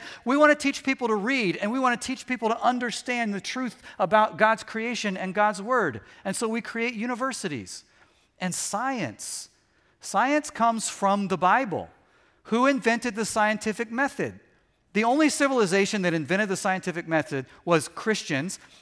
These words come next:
who were reading what the Bible says about how God created an orderly universe. And they said, "Well, if God created the universe, then we can study the universe in an orderly way."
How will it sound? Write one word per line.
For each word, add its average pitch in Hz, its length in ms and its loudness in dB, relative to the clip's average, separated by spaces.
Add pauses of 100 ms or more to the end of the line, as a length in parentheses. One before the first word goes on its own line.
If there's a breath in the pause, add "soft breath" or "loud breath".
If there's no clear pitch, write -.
who 185 100 4
were 165 160 4
reading 208 320 4
what 170 240 0
the 147 80 -4
Bible 196 320 6
says 180 260 -2
about 160 200 2
how 151 120 2
God 170 320 4
created 185 420 0
an 131 220 -6
orderly 233 420 0
universe. 185 680 -6 (400 loud breath)
And 196 60 2
they 202 40 4
said, 220 120 4
"Well, 202 80 8
if 160 100 0
God 269 300 10
created 269 320 0
the 208 100 -2
universe, 180 480 2
then 190 200 0
we 247 140 2
can 233 200 -2
study 269 380 2
the 214 100 -2
universe 185 480 0
in 180 100 -6
an 175 180 -2
orderly 220 400 0
way." 190 380 2